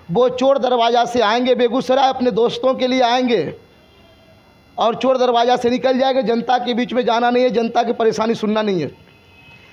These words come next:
आज गंगा किनारे जितने भी गांव हैं बेगूसराय में, सारे लोग भय के, भय में जी रहे हैं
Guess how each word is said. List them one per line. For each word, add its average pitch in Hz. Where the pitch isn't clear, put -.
आज 220
गंगा 233
किनारे 240
जितने 254
भी 247
गांव 214
हैं 156
बेगूसराय 196
में, 135
सारे 247
लोग 240
भय 202
के, 208
भय 185
में 269
जी 208
रहे 180
हैं 131